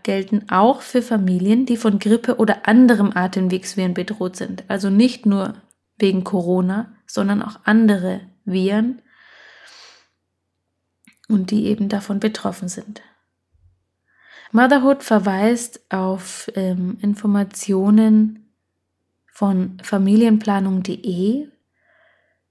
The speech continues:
wenn es, ähm, Fragen gibt, ob die Hebamme zum Beispiel per Video betreuen kann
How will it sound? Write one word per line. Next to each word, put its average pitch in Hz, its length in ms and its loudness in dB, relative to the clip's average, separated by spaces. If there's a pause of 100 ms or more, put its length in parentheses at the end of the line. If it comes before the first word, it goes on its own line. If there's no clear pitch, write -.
(140)
wenn 208 200 6
es, 214 380 0
ähm, 190 280 -4
Fragen 190 460 -6
gibt, - 440 -10 (240)
ob - 340 -8
die 202 100 -2
Hebamme 202 560 -2
zum - 200 -8
Beispiel 196 760 -6 (280)
per 180 260 -10
Video 214 300 4
betreuen 185 500 -4
kann 170 400 -12